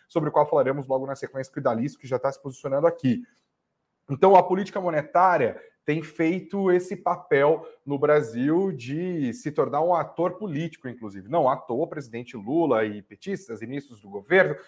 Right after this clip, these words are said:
e também empresários estão criticando o Banco Central por conta da manutenção desses juros neste patamar alto. O Banco Central tem argumentado que é necessário manter os juros neste patamar alto. Só que, na última reunião ocorrida na quarta-feira passada, o mercado não esperava uma queda da Selic,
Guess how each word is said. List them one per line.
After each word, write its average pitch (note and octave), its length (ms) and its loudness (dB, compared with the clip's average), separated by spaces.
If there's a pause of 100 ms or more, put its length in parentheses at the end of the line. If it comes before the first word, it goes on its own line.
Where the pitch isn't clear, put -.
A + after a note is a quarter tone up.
(120)
e B3 80 0
também D#3+ 240 6
empresários D#3 720 4
estão C#3+ 260 -6
criticando C3+ 480 -10
o C#3 40 -10
Banco A#2+ 220 -6
Central B2+ 420 -4
por - 120 -16
conta - 260 -20
da B2+ 60 -8
manutenção C3 420 -12
desses B2 280 -16
juros A2 260 -12
neste - 220 -20
patamar C#3+ 440 4
alto. G#2+ 300 6 (260)
O - 60 -4
Banco D#3 180 10
Central D3 360 2
tem E3+ 200 -2
argumentado E3 680 0
que G#3+ 220 -4
é F3+ 120 4
necessário C#3+ 680 -4
manter D3+ 320 -4
os D3 100 -2
juros C3 220 -6
neste D3 180 -12
patamar D#3+ 460 4
alto. D#3 340 8 (280)
Só - 320 0
que, B2 520 -4 (480)
na G#3 220 4
última F3+ 460 4
reunião A2 300 0
ocorrida E3 300 -2
na A2+ 120 -2
quarta-feira G#2+ 680 -2
passada, C#3 600 4
o - 40 -12
mercado G#3 440 4
não G#3+ 80 -2
esperava F3+ 400 4
uma F3+ 200 -2
queda G#2+ 280 -4
da G#2 100 -4
Selic, - 320 -18